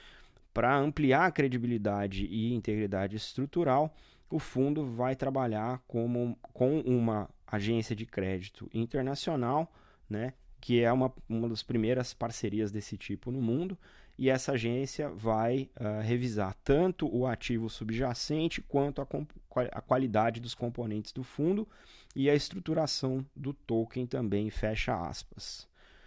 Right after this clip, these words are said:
Olha só, né? A gente tá vendo o movimento emergente,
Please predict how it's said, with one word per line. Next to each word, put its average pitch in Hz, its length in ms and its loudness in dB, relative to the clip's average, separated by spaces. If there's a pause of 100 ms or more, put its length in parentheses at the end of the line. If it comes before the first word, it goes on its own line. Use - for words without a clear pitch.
(260)
Olha 170 200 4
só, 95 260 0
né? 135 320 -2
A 110 140 -4
gente 131 200 -2
tá 131 140 -2
vendo 143 400 2
o 113 260 -4
movimento 120 920 2
emergente, 123 880 0